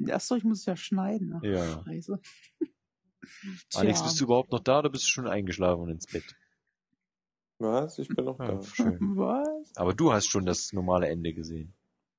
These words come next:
Speaker 3: Nee, ich hab mich ja spoilern lassen.
Speaker 2: Aber du hast schon
Speaker 3: Ich hab's
Speaker 2: geguckt auch.
Speaker 3: Nee, geguckt nicht. Ich hab's mir, ähm, angehört.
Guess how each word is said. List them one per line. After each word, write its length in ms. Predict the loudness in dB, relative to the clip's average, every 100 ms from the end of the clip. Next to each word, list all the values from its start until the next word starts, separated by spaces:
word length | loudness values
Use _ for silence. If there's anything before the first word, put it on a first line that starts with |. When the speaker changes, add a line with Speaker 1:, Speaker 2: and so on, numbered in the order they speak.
| _
Speaker 3:
Nee, 100 | -4
ich 100 | -2
hab 80 | -2
mich 140 | -2
ja 80 | -4
spoilern 480 | -2 -2 -2 -2 -8
lassen. 300 | -10 -12 -16 _ _ -6
Speaker 2:
Aber 140 | 0
du 80 | 4
hast 180 | 4 2
schon 160 | -2
Speaker 3:
Ich 80 | -2
hab's 100 | 2
Speaker 2:
geguckt 220 | 2 2
auch. 240 | -4 -6 -8 _ _ _ _ _ _ _ _
Speaker 3:
Nee, 180 | -2 0
geguckt 360 | 0 2 2 2
nicht. 180 | -4 -4
Ich 60 |
hab's 240 | -8 -8 -6
mir, 160 | -4 -2
ähm, 320 | -4 -6 -10 -8
angehört. 400 | -6 -6 -8